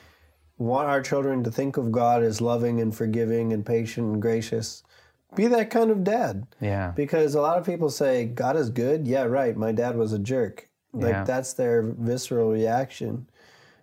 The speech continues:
Speaker 1: Um, and when we say, "Our Father," we want our children to think of us, in a sense, as an analogy for God.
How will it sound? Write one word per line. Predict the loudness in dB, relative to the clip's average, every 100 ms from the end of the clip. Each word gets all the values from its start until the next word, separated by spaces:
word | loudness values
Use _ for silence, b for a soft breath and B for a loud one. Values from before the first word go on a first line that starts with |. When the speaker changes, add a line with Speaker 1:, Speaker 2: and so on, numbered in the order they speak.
| b _
Speaker 1:
Um, | -4 -2 0 0 -2
and | -2 0 0 0 -4 -12 -20 -20 _
when | -4 -2
we | -2
say, | -2 -2
"Our | 2 0 0
Father," | 0 0 2 2 0 -4 _ -8
we | -4
want | -2 -2
our | -2
children | -2 0 0 -2
to |
think | -4 -4 -2
of | 0
us, | -2 -4 -10 -16 -20 -8
in | -4 -2
a |
sense, | -2 -4 -4 -6 -10 -14 b b b
as | -2 0
an | 0
analogy | 0 0 0 0 0 0 -2
for | -2 -2
God. | -2 0 -2 -4 -8